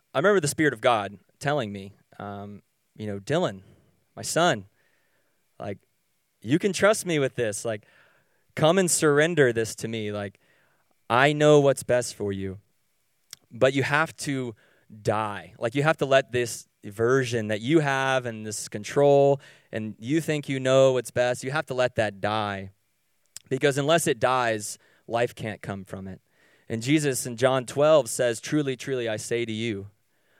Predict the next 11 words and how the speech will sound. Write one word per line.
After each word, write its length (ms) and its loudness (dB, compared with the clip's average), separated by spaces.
unless 380 2
this 400 0
grain 340 -2
of 140 -6
wheat 240 -6
falls 400 0
in 60 -8
the 60 -4
ground 400 -2
and 120 -10
dies, 680 -4